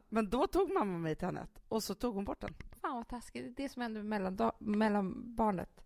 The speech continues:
Speaker 2: Hon brydde sig inte om mig.
Speaker 1: Men undrar också om du försökte, alltså, för jag tänker så här,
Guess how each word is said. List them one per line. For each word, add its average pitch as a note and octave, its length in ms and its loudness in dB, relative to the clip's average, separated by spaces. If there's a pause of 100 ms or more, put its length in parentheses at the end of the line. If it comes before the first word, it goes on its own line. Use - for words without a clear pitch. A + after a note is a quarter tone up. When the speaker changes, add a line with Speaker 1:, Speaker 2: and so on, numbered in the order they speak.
(340)
Speaker 2:
Hon - 120 -14
brydde A3+ 220 2
sig - 180 -4
inte G3+ 120 -2
om - 100 -6
mig. - 120 -12 (720)
Speaker 1:
Men G#3 160 -2
undrar A3+ 380 8
också G#3 220 4
om F#3+ 200 2
du E3 220 4
försökte, E3+ 420 0
alltså, - 160 0
för G#3 60 4
jag G#3+ 140 4
tänker A#3+ 280 2
så G3+ 140 2
här, D#3 120 2